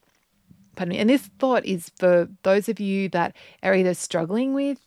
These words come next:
eating, like, slowing down, or, you know, you've got small kids and your meal times are rushed and you, like,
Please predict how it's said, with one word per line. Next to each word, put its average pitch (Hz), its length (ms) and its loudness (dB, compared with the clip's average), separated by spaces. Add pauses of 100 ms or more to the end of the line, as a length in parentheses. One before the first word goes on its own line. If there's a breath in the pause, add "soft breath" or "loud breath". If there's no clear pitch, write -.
(140)
eating, 247 400 -2
like, - 180 -6
slowing 170 440 -6
down, 254 580 -4
or, 165 380 2
you 160 200 -6
know, - 60 -6
you've - 160 -8
got - 220 0
small 214 180 2
kids 190 440 0
and 170 140 0
your 165 80 -2
meal 202 380 -2
times 196 260 -2
are 196 60 0
rushed 175 540 0
and 165 160 -2
you, 165 140 -6
like, 170 200 -4